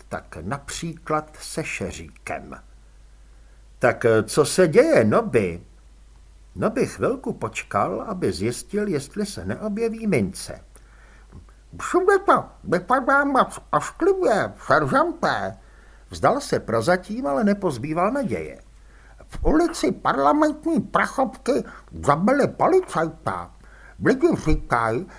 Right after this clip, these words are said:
že ho někdo trefil kamenem. Někomu uřízli ucho v té pranici na Bospalým kopci. To byla, jak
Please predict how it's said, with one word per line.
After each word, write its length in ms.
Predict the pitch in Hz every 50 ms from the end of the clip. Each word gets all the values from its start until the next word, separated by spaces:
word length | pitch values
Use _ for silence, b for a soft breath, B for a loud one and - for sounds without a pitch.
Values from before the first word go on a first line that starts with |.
| B B - 92
že 80 | 208 233
ho 120 | 220 262
někdo 420 | 294 277 277 262 226 226 208 285 277
trefil 520 | 277 - 233 294 285 - - 294 240 120
kamenem. 800 | - - - - 311 381 415 392 320 196 117 98 92 92 87 b b b b b b b b b -
Někomu 500 | - - 185 - - 254 311 302 269 -
uřízli 680 | - - 135 135 - 247 262 254 180 185 208 190 - -
ucho 300 | 165 - - - 285 277
v 80 | 277 -
té 140 | - - 294 196 120 -
pranici 520 | - 127 160 240 285 302 294 - - 269
na 140 | 220 208 180
Bospalým 640 | 214 240 277 262 - - - 247 294 302 311 285 311
kopci. 560 | - - 403 392 - - - - - - 82 - - B B B B B B B B B - 98 - -
To 120 | - - 98
byla, 360 | 95 98 147 175 202 226 247 240
jak 260 | 240 190 - - B